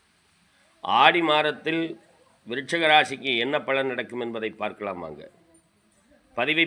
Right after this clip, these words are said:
பார்ப்பதற்கு முன் நமது வளர்வாராகி YouTube சேனலை சப்ஸ்கிரைப் பண்ணுங்க, லைக் பண்ணுங்க, ஷேர் பண்ணுங்க. நண்பர்களிடம் பகிருங்கள் நண்பர்களே. இந்த ஆடி மாதத்துல விருச்சிக ராசிக்கு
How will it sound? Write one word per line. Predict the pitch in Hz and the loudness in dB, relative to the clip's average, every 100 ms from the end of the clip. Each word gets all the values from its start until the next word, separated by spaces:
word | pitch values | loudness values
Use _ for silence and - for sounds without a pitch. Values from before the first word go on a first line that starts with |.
| 165 | 2
பார்ப்பதற்கு | 143 - 135 117 117 | 0 0 -4 -4 -6
முன் | 127 147 151 _ _ _ _ _ _ _ _ - - 117 | -6 -6 -12 _ _ _ _ _ _ _ _ -20 -16 -8
நமது | 127 123 117 | -4 -2 0
வளர்வாராகி | 143 165 170 156 156 135 139 | 0 2 4 6 4 2 -4
YouTube | 147 139 120 131 | -6 -8 -6 -4
சேனலை | 127 127 139 120 - | -4 -4 -6 -8 -12
சப்ஸ்கிரைப் | 107 143 143 107 | -10 -4 -4 -4
பண்ணுங்க, | 120 110 117 120 | -6 -2 -2 -2
லைக் | 120 117 | -4 -6
பண்ணுங்க, | 117 104 110 110 | -8 -4 -4 -4
ஷேர் | 110 113 101 | -4 -4 -4
பண்ணுங்க. | 92 80 76 - _ _ _ _ _ - - - - 113 | -10 -12 -14 -20 _ _ _ _ _ -20 -20 -20 -8 0
நண்பர்களிடம் | 135 165 175 165 151 143 123 | 0 2 2 2 2 0 -2
பகிருங்கள் | 139 139 127 113 | -2 -2 -2 -2
நண்பர்களே. | 110 101 92 107 - _ _ _ _ _ _ _ _ _ _ _ _ _ _ _ _ _ _ _ _ _ - | -4 -6 -6 -8 -10 _ _ _ _ _ _ _ _ _ _ _ _ _ _ _ _ _ _ _ _ _ -4
இந்த | 135 131 123 117 117 139 | 4 6 8 8 6 6
ஆடி | 175 156 | 4 2
மாதத்துல | 147 139 113 139 147 117 110 131 - _ 110 | 2 0 -2 2 4 4 0 -4 -14 _ -8
விருச்சிக | 135 131 160 147 | -8 -6 -2 0
ராசிக்கு | 135 120 117 101 135 | 0 0 -6 -6 -4